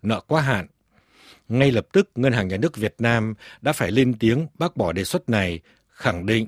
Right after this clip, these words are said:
là Việt Nam không cần đến tài trợ của I M F và tình hình kinh tế vĩ mô vẫn ổn định, từ ngữ trong nguyên văn. Indonesia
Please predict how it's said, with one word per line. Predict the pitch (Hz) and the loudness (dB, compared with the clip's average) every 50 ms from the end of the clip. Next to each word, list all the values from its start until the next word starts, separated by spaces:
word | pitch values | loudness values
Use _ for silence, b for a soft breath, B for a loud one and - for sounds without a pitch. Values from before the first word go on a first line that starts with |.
| - - | -6 -6
là | 98 104 | -6 -4
Việt | 90 107 107 - - | -4 -4 -6 -4 -2
Nam | 127 131 127 123 120 110 b b b b | 0 0 0 0 -2 -4 b b b b
không | - - 160 151 | -4 -2 -2 0
cần | 127 - 113 92 | 0 0 0 0
đến | 92 123 147 151 - - | 0 -2 -4 -6 -4 -2
tài | 117 104 98 92 | -2 -2 -2 -2
trợ | - - 110 104 95 - - - | -2 0 0 0 -2 -4 -10 -12
của | - 110 | -10 -8
I | 104 117 117 110 107 | -6 -4 -4 -2 -2
M | 110 | -2
F | 127 147 170 180 - - b b b b b b _ | 0 0 -2 -2 -4 -8 b b b b b b _
và | - 110 | -6 -4
tình | - 127 107 | -2 -2 -2
hình | 90 104 98 95 | -2 -2 -4 -4
kinh | - - 139 123 113 | -4 -2 -2 -2 0
tế | - 127 131 139 | 0 2 2 2
vĩ | 120 143 185 180 | 2 0 0 0
mô | 151 135 131 127 120 113 107 _ _ | 2 4 4 4 2 0 -2 _ _
vẫn | - 127 151 165 - - _ _ | -2 -2 -2 -2 -6 -14 _ _
ổn | - 110 95 85 82 | -6 -6 -4 -4 0
định, | 90 104 101 101 - _ _ _ | 0 0 0 0 -2 _ _ _
từ | - 98 87 | -6 -6 -4
ngữ | 90 127 151 - | -4 -4 -2 -2
trong | 143 127 | 0 0
nguyên | 120 117 113 104 | 2 2 2 2
văn. | 113 117 113 107 101 95 - _ _ _ _ _ _ _ b b b b b b b b b b b b _ - | 2 2 2 0 -2 -8 -12 _ _ _ _ _ _ _ b b b b b b b b b b b b _ -2
Indonesia | 165 165 147 147 147 143 131 - - 147 135 | 0 2 2 2 2 2 0 0 0 2 2